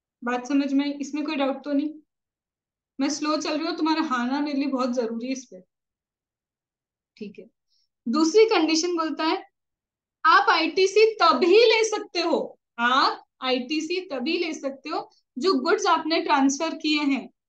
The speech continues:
वो क्या होने चाहिए, taxable nature के, क्योंकि जिन चीजों का exempt nature है उस पर कभी जीएसटी पे ही नहीं हुआ। जब जीएसटी पे नहीं हुआ तो तुम आईटीसी कैसे लोगे? समझ में आई मेरी बात?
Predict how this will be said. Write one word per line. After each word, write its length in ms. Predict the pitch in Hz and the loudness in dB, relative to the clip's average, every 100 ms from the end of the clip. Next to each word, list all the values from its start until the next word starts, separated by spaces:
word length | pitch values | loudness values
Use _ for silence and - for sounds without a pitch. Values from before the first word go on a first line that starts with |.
| _ _ _ 233 | _ _ _ -6
वो 200 | 277 285 | -4 -2
क्या 180 | 320 | 0
होने 300 | 320 311 277 | 0 0 -2
चाहिए, 340 | 277 277 269 330 | -4 -6 -6 -8
taxable 580 | - 233 - 277 269 285 | -8 -8 -6 -8 -4 -2
nature 360 | 240 190 208 | -4 -6 -12
के, 200 | 190 196 | -14 -18
क्योंकि 680 | 196 _ _ _ 302 294 392 302 | -20 _ _ _ -12 -2 -2 0
जिन 240 | 330 349 | -6 -4
चीजों 360 | 381 349 285 302 | -2 -2 -2 -2
का 120 | 330 330 | -2 0
exempt 440 | 262 220 294 330 311 | -2 -2 -4 -4 -4
nature 300 | 302 311 320 | -4 -6 -8
है 60 | |
उस 100 | 320 | -10
पर 160 | 339 285 | -12 -8
कभी 200 | - 320 | -6 -4
जीएसटी 460 | 247 285 285 - 320 | -4 -4 -4 -6 -10
पे 100 | 320 | -8
ही 120 | 320 | -8
नहीं 160 | 370 370 | -8 -8
हुआ। 260 | 320 277 285 _ _ _ _ _ _ _ _ - | -8 -8 -12 _ _ _ _ _ _ _ _ -6
जब 200 | 269 233 | -4 -2
जीएसटी 400 | 262 320 302 370 | -2 -2 -4 -8
पे 180 | 311 294 | -4 -2
नहीं 160 | 294 | 0
हुआ 160 | 320 320 | 0 -2
तो 120 | 320 302 | -4 -8
तुम 140 | 320 | -4
आईटीसी 460 | 269 220 262 277 277 | -4 -6 -10 -12 -12
कैसे 280 | 294 294 | -12 -12
लोगे? 300 | 311 302 277 302 _ _ _ _ _ _ _ _ _ _ _ _ | -12 -10 -10 -12 _ _ _ _ _ _ _ _ _ _ _ _
समझ 320 | 262 247 240 | -10 -8 -2
में 100 | 277 | -2
आई 80 | 294 | 0
मेरी 180 | 311 285 | -2 -2
बात? 260 | 277 277 | -4 -6